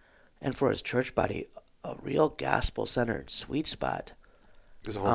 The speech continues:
Speaker 2: run.
Speaker 1: that, that, that can be our hope and intention and desire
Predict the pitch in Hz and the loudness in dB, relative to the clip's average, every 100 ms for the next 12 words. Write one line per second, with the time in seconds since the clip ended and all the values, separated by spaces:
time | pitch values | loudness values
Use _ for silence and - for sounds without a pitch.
0 | 117 - - 139 135 - 131 127 135 117 | 4 2 2 8 8 8 6 6 2 -2
1 | 113 104 87 - - - - - - - | -2 -2 -6 -10 -20 -20 -20 -20 -20 -20
2 | - _ - - - 101 113 120 117 110 | -20 _ -20 -16 2 6 8 6 2 0
3 | - - 120 113 110 - 104 104 - - | -2 -2 -2 -2 -4 -4 -4 -2 -4 -6
4 | 117 - - - - 113 110 107 104 107 | -10 -16 -20 -20 -8 -6 -4 -4 0 0
5 | 107 104 92 | 2 0 -2